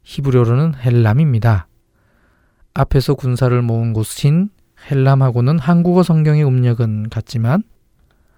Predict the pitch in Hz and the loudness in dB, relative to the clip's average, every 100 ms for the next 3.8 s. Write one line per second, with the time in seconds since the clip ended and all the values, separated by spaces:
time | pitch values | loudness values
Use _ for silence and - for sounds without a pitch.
0 | _ - - 156 165 156 123 117 156 113 | _ -10 -4 0 2 2 2 2 2 0
1 | 113 - 123 117 - - 147 - 113 120 | -4 -2 2 2 0 -4 -4 -2 -2 0
2 | 151 196 _ _ _ _ _ _ - - | 0 -2 _ _ _ _ _ _ -20 -8
3 | 131 160 117 127 123 107 113 92 | -4 0 2 2 0 2 0 0